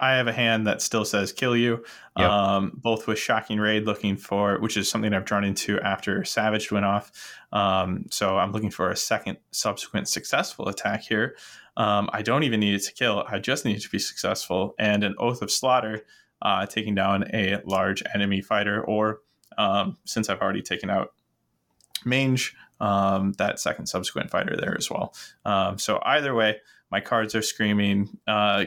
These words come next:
Speaker 1: "Kill the big
Speaker 2: <laughs>
Speaker 1: man."
Speaker 2: Get, get him dead. Yeah. So,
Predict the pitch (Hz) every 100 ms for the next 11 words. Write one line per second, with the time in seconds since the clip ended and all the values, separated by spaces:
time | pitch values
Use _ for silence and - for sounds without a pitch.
0 | - 123 113 113 107 107 104 101 101 104
1 | - 117 117 117 127 123 120 107 87 92
2 | - - - - - - - _ 92 87
3 | 82 - _ _ _ - - 107 104